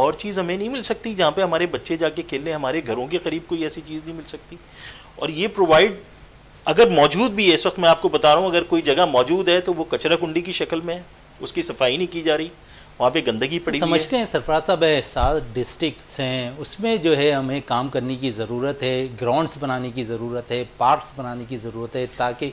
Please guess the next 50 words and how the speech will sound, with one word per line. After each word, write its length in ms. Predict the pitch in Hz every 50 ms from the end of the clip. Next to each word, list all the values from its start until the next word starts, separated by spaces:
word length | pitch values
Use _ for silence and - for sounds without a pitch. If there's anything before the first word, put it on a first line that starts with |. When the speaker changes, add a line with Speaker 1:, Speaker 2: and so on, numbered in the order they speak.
| -
Speaker 2:
इस 160 | 180 196 - -
किस्म 300 | - 175 - - 139 135 - -
की 120 | 147 143 - -
activities 600 | - - - - 151 135 135 139 - 139 135 131 127 - - - - - - - 156
के 200 | 127 - 156 143
लिए 180 | 127 135 131 135
जो, 160 | 123 139 135 135 135 123 - - - - - -
ख़ासकर 400 | 175 165 - 180 185 185 - 254
हम 120 | 247 233 220
देखते 240 | 233 233 - 262
हैं 120 | 247 247 220
कि 80 | 220
शाम 340 | 202 - 170 156 170 196 226
के 140 | 226 - 262
औकात 480 | 233 214 190 - - 180 175 180 180 190
में 140 | 196 202 190
ख़वातीन 600 | - - 156 147 175 233 233 247 262 269 262 247
के 120 | 233 254 226
लिए 140 | 208 214
कोई 180 | 202 - 208 185
activities, 640 | 165 147 - - 170 147 147 147 170 165 170 156 143 165
अ, 40 | - - - - -
नहीं 500 | 165 160 156 156 147 143 135 139 156 160
है। 60 | 170
अगर 160 | 156 147 180 175 - -
parks 300 | 165 165 156 147 - 165
मौजूद 400 | 156 139 135 127 139 147 147 156
हो 60 | 156
तो 100 | 139 131
ख़वातीन 480 | - 147 135 135 135 - 165 156 151
जाके 240 | 143 143 139 135 151
वहाँ 160 | 143 131 127
पर 120 | 131 - 135
jogging 340 | 120 123 120 120 123 123 127
वगैरह 300 | 123 120 117 117 117 117
कर 120 | - 113
Speaker 1:
Sir 100 | 107 180
Speaker 2:
लें। 100 | 165 160
Speaker 1:
देखिए, 220 | 156 143 151 175 170
मैं, 360 | 156 135 131 139 151 151 151
अ, 420 | 151 143 - 127 123 120 117 113 107
basically 400 | 113 110 - - - - 127 120
रिहाइश 220 | 110 107 107 104
पजीर 200 | - - 107 104
हूँ 100 | 107 110
शादमान 400 | - - 98 87 85 90 90 90
में, 120 | 87 90 95
मेरे 220 | 98 104 117 127
यहाँ 140 | 123 123 135 117
शादमान 460 | - - 104 101 101 110 117 123